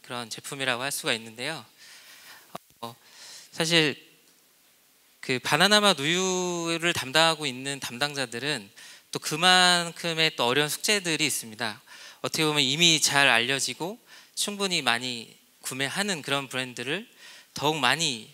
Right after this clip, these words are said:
팔리게 하고 더 많이 소비자에게 다가가게 하는 그런 과제가 사실 그렇게 쉬운 숙제는 아니거든요. 그래서 저희는 사실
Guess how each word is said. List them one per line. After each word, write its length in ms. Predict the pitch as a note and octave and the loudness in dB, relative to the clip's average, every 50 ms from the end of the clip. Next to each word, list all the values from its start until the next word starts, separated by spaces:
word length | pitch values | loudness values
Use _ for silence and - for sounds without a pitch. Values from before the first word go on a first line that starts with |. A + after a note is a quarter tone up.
| _ _ | _ _
팔리게 340 | - - E3+ E3+ D#3+ D#3 C#3+ | -8 -6 -4 -4 -2 -2 -2
하고 420 | B2+ D3 C#3+ - - F#3 A3+ B3+ - - - - - _ | -4 -4 -6 -6 -6 -6 -8 -8 -12 -20 -20 -20 -20 _
더 180 | - - C3 B2+ | -4 -4 -2 0
많이 240 | A#2+ A#2+ B2+ C3+ C#3 | 2 2 2 2 -2
소비자에게 540 | - F#3+ F#3 G3 F3+ E3+ D#3 C#3+ C3+ C3+ A#2+ | -4 -4 -2 2 2 4 4 4 2 -2 -4
다가가게 500 | - - C3+ C#3 D3 D3 D3 D3 - C3+ | -4 -2 2 2 4 4 2 2 2 0
하는 340 | C3 B2 B2 A#2+ A#2+ A2+ - - - - - _ | 0 0 -2 -6 -10 -12 -14 -18 -20 -20 -20 _
그런 240 | - - C#3 C3+ B2+ | -8 -6 -6 -4 -4
과제가 680 | - - C3 A#2+ C#3 D3 D3 C3 B2 B2 B2+ C3 A#2+ | -4 -4 -2 2 2 2 2 2 2 0 0 0 -2
사실 400 | A2+ - - - - C#3+ C3+ B2+ - - - - - - - - | -4 -8 -8 -6 -4 -4 -4 -6 -8 -12 -18 -20 -20 -20 -20 -18
그렇게 240 | - - C#3 - - | -10 -10 -8 -2 2
쉬운 800 | - - - A#3+ A#3+ B3 B3+ A#3+ A3+ G#3+ G3+ F#3 E3+ D#3 C#3+ C3 | 4 4 4 4 2 -2 -4 -6 -6 -6 -8 -10 -10 -12 -12 -10
숙제는 440 | A#2+ - - - E3 D#3+ D#3+ E3 C#3+ | -10 -8 -4 -2 0 0 0 -2 -4
아니거든요. 680 | A2 A2+ A2+ A2 - A2+ A2+ A2+ A2+ B2+ D3 C#3+ A#2 - _ _ - - - - - - - - _ - | -4 -4 -6 -8 -12 -14 -16 -12 -10 -8 -8 -8 -10 -14 _ _ -20 -20 -20 -20 -20 -20 -20 -20 _ -4
그래서 240 | - D#3 D3 E3+ | -2 0 0 0
저희는 680 | D3+ - D3 C#3+ D3+ D#3 E3 E3+ E3+ E3+ E3 D#3+ D3+ C#3+ - - - - - - | 0 0 2 2 2 2 2 2 2 2 2 0 -4 -10 -14 -20 -20 -20 -20 -16
사실 500 | - - D#3 - - D#3 D3+ C3+ - | -8 -4 -2 0 2 2 2 2 -2